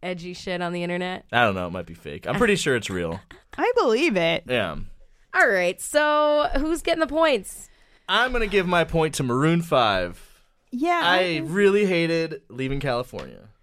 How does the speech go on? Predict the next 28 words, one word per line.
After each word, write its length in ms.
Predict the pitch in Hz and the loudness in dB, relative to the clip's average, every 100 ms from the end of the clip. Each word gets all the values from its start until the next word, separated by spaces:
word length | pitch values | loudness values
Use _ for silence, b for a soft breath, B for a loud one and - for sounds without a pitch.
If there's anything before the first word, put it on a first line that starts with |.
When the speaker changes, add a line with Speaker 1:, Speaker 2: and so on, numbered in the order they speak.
| _ - | _ -20
Speaker 3:
Y-, 80 | 285 | -18
yeah, 240 | 269 320 302 | -10 -8 -10
same. 500 | - 339 359 311 226 | -8 -6 -2 -4 -2
I, 300 | 240 247 254 262 | -2 -2 -4 -6
this 180 | 254 | -10
is 100 | 262 | -12
my 140 | 285 269 | -8 -8
first 300 | 269 262 - | -6 -8 -6
time 340 | 247 247 240 | -6 -4 -6
breaking 460 | 226 220 226 240 233 | -6 -8 -8 -10 -8
from 220 | 240 240 | -6 -6
Maroon 340 | 233 233 233 | -6 -6 -8
five, 500 | 226 196 220 220 190 | -8 -4 -2 -2 -4
but 140 | 190 202 | -10 -10
that 180 | 214 - | -12 -10
song 220 | 226 220 | -10 -10
sucks. 400 | - 269 262 - | -8 -8 -8 -10
And 260 | 214 208 - | -10 -12 -16
Far 280 | - 240 254 | -8 -4 -2
Away, 320 | 254 226 277 | -2 -2 -4
at 100 | 226 | -6
least 240 | 220 233 254 | -8 -10 -12
it 100 | - | -12
sounds 300 | 214 220 233 | -8 -8 -8
like 160 | 240 | -10
they're 180 | 214 214 | -8 -8
trying 520 | - 190 190 190 196 - | -8 -10 -8 -10 -14 -18
to 400 | - 196 190 196 | -14 -12 -12 -14